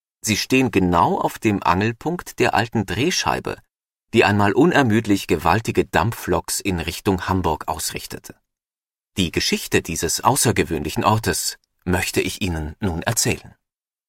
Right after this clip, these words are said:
Das Gebäude, das vor Ihnen steht, mit seiner spätklassizistischen Fassade und der grandiosen Halle, die Sie noch nicht sehen können, war tatsächlich einmal Bahnhof.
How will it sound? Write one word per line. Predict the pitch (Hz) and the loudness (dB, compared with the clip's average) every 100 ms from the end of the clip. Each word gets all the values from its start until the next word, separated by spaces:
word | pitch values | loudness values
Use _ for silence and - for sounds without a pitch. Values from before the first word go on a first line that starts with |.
| _ _ _ _ _ _ _ _ _ _ | _ _ _ _ _ _ _ _ _ _
Das | - 90 - | -2 -2 0
Gebäude, | 95 110 175 67 65 | 0 0 -2 -4 -4
das | 78 - | -4 -4
vor | - 98 98 | -2 0 0
Ihnen | 92 85 | 0 -2
steht, | - 90 80 - - | -2 -2 -4 -6 -8
mit | 76 - | -6 -2
seiner | 85 80 80 | 0 0 -2
spätklassizistischen | - 107 117 - 90 90 - 101 - 92 - | 0 0 0 -2 -2 -2 -2 -2 0 -4 -4
Fassade | 90 87 - 98 120 120 | -4 -2 2 2 4 2
und | 92 90 - | 0 -6 -6
der | 80 | -6
grandiosen | - 80 80 82 113 101 87 | -2 -4 -2 0 2 2 0
Halle, | 110 135 104 85 _ _ _ | 2 4 4 2 _ _ _
die | 92 | -4
Sie | 87 | -2
noch | 82 78 | -2 -2
nicht | 85 - | -4 -2
sehen | 117 104 | 0 0
können, | 92 90 90 90 _ _ _ _ | 0 2 2 0 _ _ _ _
war | - 110 117 | -2 4 4
tatsächlich | 117 139 - 180 - 71 - - | 4 0 2 0 0 -4 -4 -4
einmal | 92 78 76 | -4 -4 -2
Bahnhof. | 78 76 - - - - | -2 -2 -6 -10 -10 -18